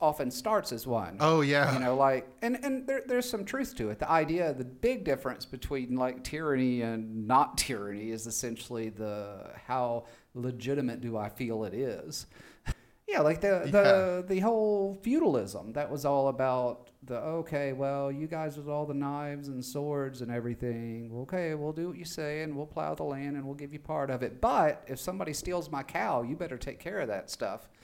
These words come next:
Speaker 2: Now the question is, since the Taliban is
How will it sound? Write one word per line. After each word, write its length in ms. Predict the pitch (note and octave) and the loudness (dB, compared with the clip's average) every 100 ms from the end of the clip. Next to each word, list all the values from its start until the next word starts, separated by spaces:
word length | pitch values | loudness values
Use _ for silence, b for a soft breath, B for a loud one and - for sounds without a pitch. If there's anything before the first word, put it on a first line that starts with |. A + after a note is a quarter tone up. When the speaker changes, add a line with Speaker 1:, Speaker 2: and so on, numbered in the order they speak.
| b - - _ _ - | b -20 -20 _ _ -6
Speaker 2:
Now 240 | C#3 F3+ | 2 2
the 120 | F#3+ | 2
question 480 | - D3 C3 - A2 | -2 -2 -2 -4 -8
is, 380 | A2+ G#2+ - - | -6 -6 -10 -14
since 420 | - - A#2+ G#2+ - | -12 -8 -6 -8 -14
the 100 | - | -14
Taliban 800 | - B2 B2 A2+ A2+ G#2+ G#2+ G2 _ _ _ _ _ - | -2 -2 -2 -6 -6 -6 -8 -12 _ _ _ _ _ -12
is 640 | A#2 G#2+ G2+ F#2+ - - | -6 -4 -4 -8 -12 -16